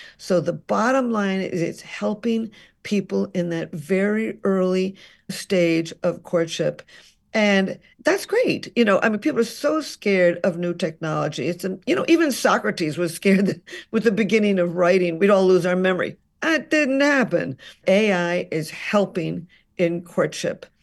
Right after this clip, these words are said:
in that very early stage of just finding somebody. Then you go out and your ancient human brain kicks into action and you court the way you always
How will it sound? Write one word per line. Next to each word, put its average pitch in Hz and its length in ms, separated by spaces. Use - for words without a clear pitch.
in 175 140
that 165 200
very 185 680
early 180 400
stage 151 680
of 151 240
just 156 300
finding 185 640
somebody. 156 340
Then 135 160
you 151 100
go 226 240
out 226 360
and 151 180
your 143 260
ancient 185 360
human 220 320
brain 175 420
kicks 190 280
into 240 180
action 185 560
and 156 160
you 147 120
court 214 420
the 190 100
way 175 200
you 151 160
always 170 400